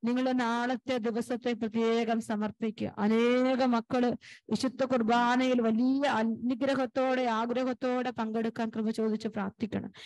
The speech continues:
എല്ലാ രോഗപീഠകള്, കുഞ്ഞുങ്ങളില്ലാത്ത ദമ്പതികള്, ജോലിയില്ലാത്ത മക്കള്, എല്ലാം ഈശോയ്ക്ക് കൊടുക്കാൻ പോവാണ്. എല്ലാറ്റിനും മതിയായവനാണ് അവൻ. എല്ലാം തരാൻ കഴിവുള്ളവനാണ് എന്റെ കർത്താവ്.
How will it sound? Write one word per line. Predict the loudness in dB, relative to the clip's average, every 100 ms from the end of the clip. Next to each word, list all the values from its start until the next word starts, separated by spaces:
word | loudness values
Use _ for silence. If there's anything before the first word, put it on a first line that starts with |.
| -20 0
എല്ലാ | 6 8 8
രോഗപീഠകള്, | 8 8 6 4 6 6 4 4 2 2 -6 -10
കുഞ്ഞുങ്ങളില്ലാത്ത | -2 2 2 2 2 2 2
ദമ്പതികള്, | 0 0 0 0 0 -2 -2 -4 -4 -4
ജോലിയില്ലാത്ത | 0 2 2 2 2 0 0 -2 -4
മക്കള്, | -4 -4 -2 -2 -4 -10 -12 0
എല്ലാം | 4 6 6 4
ഈശോയ്ക്ക് | 4 2 0
കൊടുക്കാൻ | 2 0 0 -2 -2
പോവാണ്. | -2 0
എല്ലാറ്റിനും | 0 0 2 2 0 -2 -2 0 0
മതിയായവനാണ് | 0 0 0 0 0 0 0 -2 -4
അവൻ. | -6 -8 -8 -14 -18 -6 4
എല്ലാം | 8 8 10 8 6 6
തരാൻ | 6 6 6 4
കഴിവുള്ളവനാണ് | 2 2 4 2 2 2 0 -2 -2 -2
എന്റെ | -4 -4
കർത്താവ്. | -6 -6 -6 -6 -8